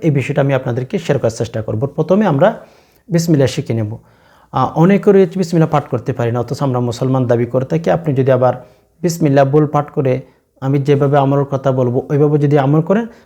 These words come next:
তাহলে তেমন একটা বেনিফিট, তেমন একটা ফলাফল আপনি পাবেন না। পরশেষে আপনি নিজে নিজে কষ্ট পাবেন। এর জন্য প্রথম নাম্বারে বিসমিল্লাহির রহমানির রহিম আমরা শিখে নেব, এরপরে কীভাবে আমল করবো সে বিষয়টা জেনে নেব। দেখেন, আপনার স্ক্রিন লক্ষ্য করেন,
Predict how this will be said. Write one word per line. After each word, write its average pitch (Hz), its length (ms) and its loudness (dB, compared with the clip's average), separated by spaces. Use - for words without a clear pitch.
তাহলে 185 200 -4
তেমন 147 280 0
একটা 147 180 -2
বেনিফিট, 170 680 0
তেমন 147 240 2
একটা 165 240 -2
ফলাফল 180 400 0
আপনি - 260 -4
পাবেন 117 340 2
না। 113 220 -2
পরশেষে 165 520 2
আপনি 143 260 0
নিজে 131 260 2
নিজে 123 260 0
কষ্ট - 340 -4
পাবেন। 104 240 -6
এর 156 140 2
জন্য 214 180 4
প্রথম 196 460 0
নাম্বারে 165 600 4
বিসমিল্লাহির 165 760 2
রহমানির 165 320 0
রহিম 156 200 0
আমরা 131 160 -2
শিখে 175 300 -2
নেব, 196 220 -2
এরপরে 240 340 2
কীভাবে 165 360 4
আমল 147 200 0
করবো 170 260 -2
সে 226 140 -4
বিষয়টা 135 320 -4
জেনে 117 220 -2
নেব। 110 180 -4
দেখেন, 135 240 -2
আপনার 160 200 0
স্ক্রিন - 240 -6
লক্ষ্য 117 260 -2
করেন, - 220 -6